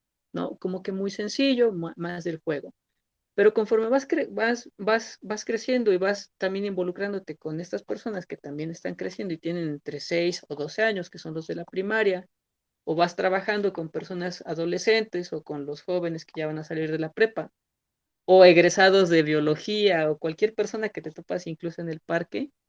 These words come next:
te das cuenta que de cierta manera siguen aprendiendo y les gusta aprender a través del juego y de las cosas que les llaman la atención. Aquí, por ejemplo, me gustaría mencionar que quizá las diferencias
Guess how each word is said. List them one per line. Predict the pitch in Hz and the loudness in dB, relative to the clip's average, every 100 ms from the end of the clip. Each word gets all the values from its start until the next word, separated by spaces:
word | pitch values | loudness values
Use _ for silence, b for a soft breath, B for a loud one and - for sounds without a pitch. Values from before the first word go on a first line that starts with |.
| _ _ _ | _ _ _
te | 190 | -2
das | 208 214 | -2 0
cuenta | 233 226 220 | -6 -2 -4
que | 220 180 | -2 -4
de | 180 | -2
cierta | 214 214 214 | -2 -2 -2
manera | 185 170 180 190 | -4 -4 -4 -6
siguen | 190 190 180 170 | -6 -6 -4 -6
aprendiendo | 165 160 156 165 175 175 196 - | -8 -8 -6 -4 -6 -4 -6 -6
y | 160 | -6
les | 156 147 | -6 -4
gusta | 175 180 190 | -6 -4 -6
aprender | 185 - 151 151 160 - _ _ _ - | -8 -8 -8 -4 -6 -6 _ _ _ -8
a | 160 151 | -8 -6
través | 143 139 139 135 | -6 -4 -6 -6
del | 147 | -8
juego | 143 - 180 160 165 170 | -6 2 4 4 0 -4
y | 165 | -8
de | 151 | -6
las | 143 143 | -6 -8
cosas | - 151 156 160 | -12 -12 -12 -14
que | - 139 | -12 -10
les | 131 135 | -8 -6
llaman | 131 131 131 | -6 -6 -6
la | 131 | -8
atención. | - 147 156 202 214 214 _ _ - | -8 -8 -2 0 0 -4 _ _ -4
Aquí, | 180 185 208 | -4 -4 0
por | 226 226 | 4 4
ejemplo, | 226 233 226 202 | 2 -4 0 0
me | 160 | 0
gustaría | 151 156 165 160 165 175 175 156 151 _ _ - | -2 -4 -2 0 2 4 4 2 -2 _ _ -6
mencionar | 160 165 175 190 190 185 | -6 -4 -2 2 0 0
que | 185 | -8
quizá | - 190 247 | -8 -6 -2
las | 262 269 | 2 2
diferencias | 214 190 202 220 233 - 285 294 - | 0 -2 4 4 2 -2 -2 -2 -12